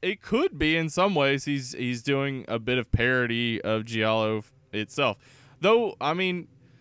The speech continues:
Giallo, in, in its essence, has a lot of parody already built in. So,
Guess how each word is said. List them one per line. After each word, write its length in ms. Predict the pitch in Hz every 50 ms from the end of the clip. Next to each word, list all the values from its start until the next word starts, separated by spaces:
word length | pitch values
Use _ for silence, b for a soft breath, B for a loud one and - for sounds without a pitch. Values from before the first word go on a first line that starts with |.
| b b b b b b b b _ _ _ _ -
Giallo, 640 | 131 123 131 143 156 175 180 185 185 180 190 185 170
in, 340 | - - 139 156 165 156 - -
in 340 | 127 143 151 156 151 139 -
its 200 | - 151 143 -
essence, 480 | 139 165 180 - - 131 110 101 - -
has 560 | 123 117 110 110 107 101 - - - - - _
a 60 | - 107
lot 240 | 107 110 117 120
of 120 | 117 - -
parody 400 | - 123 127 131 131 127 123 120
already 220 | 120 120 117 117
built 320 | 107 113 123 117 110 - 139
in. 260 | 131 117 104 92 90
So, 500 | - - 135 120 120 120 117 113 104